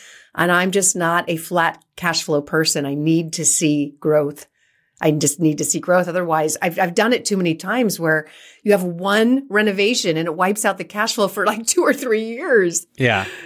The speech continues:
Speaker 2: absolutely. Well, that's a great way to, to segue to the end here, Kathy, because in next week, we're gonna be doing a show on some of the best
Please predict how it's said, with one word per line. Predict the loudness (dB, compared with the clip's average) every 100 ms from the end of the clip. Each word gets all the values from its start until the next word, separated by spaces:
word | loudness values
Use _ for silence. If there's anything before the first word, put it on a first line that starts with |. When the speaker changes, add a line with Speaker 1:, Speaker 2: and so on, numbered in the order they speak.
| -10
Speaker 2:
absolutely. | -6 -4 -4 -4 -6 -12 -16 _
Well, | 2
that's | 2 2
a |
great | 0 0
way | 2 4
to, | 4 2
to | 0 -2
segue | 0 2 2 2 0
to | 0
the | -2 -2
end | -4 -4
here, | -2 -2
Kathy, | 0 -2 0 -2 -6
because | -6 -4 2 2 0 -10 -20 _ _ _
in | 0 2 2 0
next | 0 2 2
week, | 0 2
we're | 0
gonna | 2 0 0
be | -2 -6
doing | -4 -4 -4 -4 -6
a | -2
show | -2 2 2 2 -2
on | -2 -4
some | -2 -4
of | -4
the | -6
best | -2 0 0 -4 -4